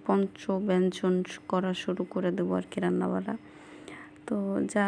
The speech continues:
আছে enough, enough। তো, উম, আমি এখানে মাছটাকে ঢেলে নিচ্ছিলাম আর কড়াইটাকে বেসিংয়ে রাখছিলাম, আর ডাল রান্না করা ছিল। আর ডালটাও আমি খুব ভালো রান্না করি।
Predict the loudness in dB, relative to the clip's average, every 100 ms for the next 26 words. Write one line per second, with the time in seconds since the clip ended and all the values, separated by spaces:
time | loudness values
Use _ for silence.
0 | 2 -2 -4 -4 -2 0 0 -2 -8 -18
1 | -20 -20 -20 -20 -20 -20 -20 -20 -20 -20
2 | -20 -20 -20 -20 -20 -2 2 2 0 -6
3 | -16 -14 -10 -6 -6 -8 0 2 4 4
4 | 4 2 2 2 2 2 2 2 4 2
5 | 2 0 -2 -4 -2 -2 0 0 2 2
6 | 2 -2 -4 0 2 4 2 0 0 2
7 | 2 2 0 0 0 0 0 0 2 2
8 | 0 -2 -2 2 2 2 0 0 2 2
9 | 0 0 2 0 0 0 -2 -2 0 -2
10 | -4 -16 -18 -18 -16 -14 -14 -14 0 4
11 | 8 6 6 4 4 4 2 0 -2 0
12 | 2 4 6 4 4 2 2 0 0